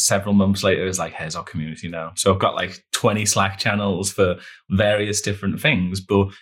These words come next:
everyone's sort of realising the power of community. And I think it's interesting in, in, in some ways that we're almost just catching up to the way humanity works, really, is, is that, you know, we are more powerful in communities. The whole point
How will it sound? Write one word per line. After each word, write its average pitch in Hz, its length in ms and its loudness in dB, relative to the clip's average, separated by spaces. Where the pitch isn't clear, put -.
everyone's 101 500 4
sort 92 240 0
of 87 80 -8
realising 92 480 2
the 90 80 -6
power 85 320 -2
of 87 80 -4
community. 110 480 2
And 82 100 -2
I 110 40 -2
think 127 280 0
it's 113 200 4
interesting 123 560 2
in, 98 260 2
in, 98 160 2
in 95 160 -4
some 101 260 4
ways 110 400 2
that 95 320 2
we're 101 240 2
almost 117 260 4
just - 200 -4
catching 98 520 2
up 95 220 -2
to 92 300 2
the 92 80 -6
way 85 200 -4
humanity 95 600 0
works, 82 420 -6
really, 92 300 0
is, 82 180 -12
is 92 220 -10
that, 90 240 -2
you 98 80 -2
know, 85 240 -4
we 95 240 4
are 87 400 2
more 90 220 0
powerful 123 420 -2
in 92 120 -4
communities. 107 540 0
The 80 80 -4
whole 95 220 2
point 92 320 -4